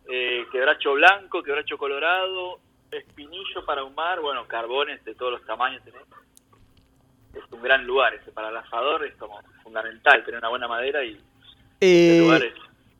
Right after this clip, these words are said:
Speaker 2: si te nombra a
Speaker 1: genial.
Speaker 2: vos, si te nombra a vos, tiene que tener un descuento, imagino.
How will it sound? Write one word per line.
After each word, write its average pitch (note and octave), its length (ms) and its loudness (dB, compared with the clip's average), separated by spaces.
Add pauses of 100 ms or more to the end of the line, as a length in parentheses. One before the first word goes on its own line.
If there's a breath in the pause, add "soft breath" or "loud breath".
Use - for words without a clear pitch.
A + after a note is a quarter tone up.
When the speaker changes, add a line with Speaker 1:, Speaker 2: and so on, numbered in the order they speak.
(100)
Speaker 2:
si - 180 2
te F3+ 120 10
nombra A#3+ 260 10
a G#3+ 40 12
Speaker 1:
genial. A3+ 140 12
Speaker 2:
vos, C#4 200 4
si D#3+ 120 6
te D#3+ 80 6
nombra G3+ 260 8 (220)
a D#3 120 8
vos, A3+ 160 6
tiene D#3 200 6
que C3+ 40 6
tener D3 160 6
un C#3+ 60 6
descuento, C3+ 380 4
imagino. A#2+ 480 -2